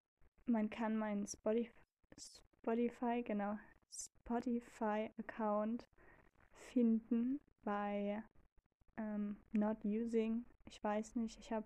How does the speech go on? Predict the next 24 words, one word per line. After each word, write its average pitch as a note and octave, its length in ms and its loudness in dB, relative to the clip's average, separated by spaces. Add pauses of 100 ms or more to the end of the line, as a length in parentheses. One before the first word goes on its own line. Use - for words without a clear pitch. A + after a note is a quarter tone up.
(140)
zwei G#3+ 280 2
Follower G#3 680 0
und G#3 80 0
ich - 160 -8
folg G#3+ 400 0
siebenhundertvierzig A3 1000 2
Leuten, G#3 440 -2
aber G3 260 -4
das G#3 180 -6
ist - 80 -14
kein G3+ 160 -2
Profilbild. G3+ 680 -4 (580)
Vielleicht - 520 0
gehen B3 220 2
wir A#3 80 0
ganz A3+ 240 -2
kurz G#3 200 -6
auf G3+ 140 -4 (200)
Profil A#3+ 460 0
bearbeiten G3+ 960 -2 (1200)
und G#3 560 0 (200)
schreiben G#3 560 -2
Foto A#3 360 -2
auswählen. B3 880 0